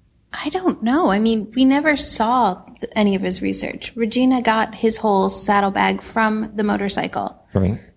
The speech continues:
Speaker 1: So she got to go through all that. And is the trailer still around?
Speaker 2: Yeah, the trailer, I would assume the trailer is still
Speaker 1: Why
Speaker 2: around.
Speaker 1: wouldn't they have looked there earlier?
Speaker 2: Right. Well,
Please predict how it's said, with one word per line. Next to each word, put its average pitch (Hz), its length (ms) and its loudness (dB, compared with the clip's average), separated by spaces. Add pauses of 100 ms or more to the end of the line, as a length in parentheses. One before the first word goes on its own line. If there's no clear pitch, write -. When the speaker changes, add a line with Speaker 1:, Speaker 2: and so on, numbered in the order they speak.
(160)
Speaker 1:
So 208 580 2
she - 220 0
got 226 200 2
to 269 100 2
go 220 140 2
through 214 200 -4
all 190 200 2
that. 185 380 -4 (140)
And 226 100 2
is 220 200 -2
the 254 80 2
trailer 247 420 0
still 262 380 -2
around? 196 680 -4 (320)
Speaker 2:
Yeah, 175 140 4
the 104 100 -4
trailer, 131 580 0
I 110 80 4
would 104 140 2
assume 107 320 0
the - 60 -4
trailer 87 380 2
is 82 80 0
still 87 200 -2
Speaker 1:
Why 139 140 -2
Speaker 2:
around. - 100 -4
Speaker 1:
wouldn't 240 200 -4
they 247 120 -8
have 233 120 -10
looked 226 300 -18 (640)
there 202 420 -12
earlier? 208 460 -12 (1000)
Speaker 2:
Right. 113 440 2 (280)
Well, 135 220 4